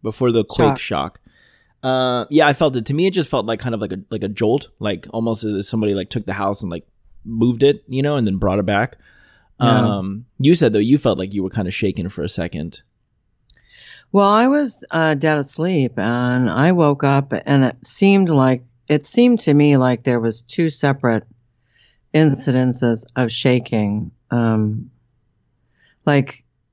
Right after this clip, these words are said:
Speaker 2: like, I kinda woke up after, like, near the end of the first shaking bout, and so then I he-, felt the second shaking bout. It wasn't terribly strong, but I, I knew it was an earthquake, and,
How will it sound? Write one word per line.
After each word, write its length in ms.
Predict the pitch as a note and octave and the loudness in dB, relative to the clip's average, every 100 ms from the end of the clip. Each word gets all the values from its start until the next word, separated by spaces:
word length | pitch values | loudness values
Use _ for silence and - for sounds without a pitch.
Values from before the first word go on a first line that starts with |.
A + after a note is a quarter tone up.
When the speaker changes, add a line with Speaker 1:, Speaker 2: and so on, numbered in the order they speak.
| _ - | _ -2
Speaker 2:
like, 220 | D3+ D3 | 0 2
I 80 | D#3+ | 2
kinda 240 | F#3+ G3+ | 2 2
woke 240 | D#3 D3 C#3+ | 2 2 0
up 220 | C#3+ C#3 | -2 0
after, 440 | C3+ C3+ D3 B2+ - | -2 -2 -4 -4 -4
like, 320 | C3 B2+ A#2+ | -4 -4 -2
near 260 | C3 C3+ B2 | 2 4 2
the 160 | B2+ | 0
end 200 | C3 C3+ | 2 2
of 120 | A#2+ | 0
the 80 | A#2+ | -4
first 360 | A2 E3+ D3 - | -2 0 2 2
shaking 440 | B2 A2 - A2 | 0 0 0 -2
bout, 360 | G#2 G#2+ G#2+ - - | 0 0 0 -2 -2
and 180 | A#2+ | -2
so 220 | A#2 C3 A#2 | 0 0 2
then 140 | A#2 | 0
I 140 | A2+ | 0
he-, 60 | A2+ A#2 _ _ | -2 -6 _ _
felt 280 | C3+ B2+ B2 | 0 0 0
the 100 | G#2+ | -6
second 400 | - B2+ A#2+ G#2+ | -4 -4 -2 -4
shaking 340 | - F#2+ G#2 G#2 | -4 -4 -4 -2
bout. 220 | G2 G2 | -2 -4
It 400 | - - - - | -10 -18 -6 2
wasn't 340 | C#4 B3 F#3+ | 4 4 4
terribly 400 | E3+ D3+ C3 B2 | 4 4 2 0
strong, 480 | A2+ - F3+ C3+ B2+ | -2 0 2 2 2
but 100 | C#3+ | 2
I, 220 | C#3+ D3+ - - | 2 0 -2 0
I 120 | E3+ | 2
knew 220 | G3+ B3 | 4 4
it 40 | |
was 200 | E3 B2+ | 4 2
an 80 | A#2+ - | 0 2
earthquake, 600 | C#3 C#3 - G#2 G2 A#2 | 2 0 -2 -4 -2 -2
and, 380 | A#2 A2+ A2 | 0 0 -2